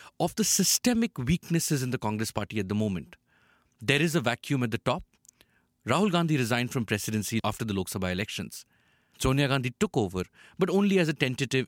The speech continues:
interim arrangement. She is understood to have a desire to see Rahul Gandhi back as president.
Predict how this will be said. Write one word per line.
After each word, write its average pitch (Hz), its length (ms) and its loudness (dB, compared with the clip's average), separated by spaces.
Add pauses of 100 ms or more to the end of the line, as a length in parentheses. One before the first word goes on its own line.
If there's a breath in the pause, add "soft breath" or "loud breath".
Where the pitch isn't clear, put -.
interim 117 420 0
arrangement. 104 560 -4 (580)
She 254 300 2
is 208 100 2
understood 156 520 0 (240 loud breath)
to 160 80 2
have 147 340 0
a 127 60 0
desire 131 480 2
to 117 260 -4
see 170 320 2
Rahul 127 240 0
Gandhi 110 300 -2
back 104 260 -2
as 107 100 -8
president. 101 500 -4